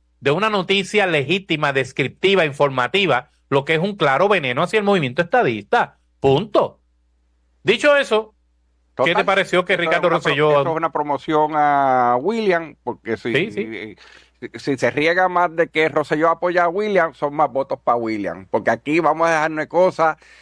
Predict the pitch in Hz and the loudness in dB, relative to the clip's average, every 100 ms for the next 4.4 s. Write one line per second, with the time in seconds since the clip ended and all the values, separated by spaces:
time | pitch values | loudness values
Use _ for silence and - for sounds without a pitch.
0 | _ - 117 123 139 135 160 143 - 156 | _ -6 -4 -2 -2 0 -2 -2 0 2
1 | 147 139 139 131 127 123 120 120 123 139 | 2 2 2 2 0 0 0 -2 -2 -6
2 | 151 143 123 135 131 143 147 131 143 135 | -4 -2 0 -2 0 0 2 0 -2 -2
3 | 135 170 170 - _ _ - 92 80 80 | 0 0 0 -8 _ _ -10 -8 -6 -2
4 | 92 110 120 | 2 2 2